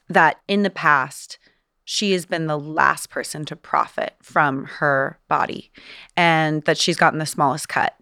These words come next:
and that this is a way to, to reclaim and have control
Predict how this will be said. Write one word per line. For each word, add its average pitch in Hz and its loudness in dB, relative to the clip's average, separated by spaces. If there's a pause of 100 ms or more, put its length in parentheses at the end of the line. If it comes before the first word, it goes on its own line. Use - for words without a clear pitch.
(280)
and 170 0
that 156 0
this 185 2
is 165 0
a 156 -6
way 139 0 (140)
to, 139 2 (600)
to 185 0
reclaim 185 2 (160)
and 170 0
have 160 2
control 170 0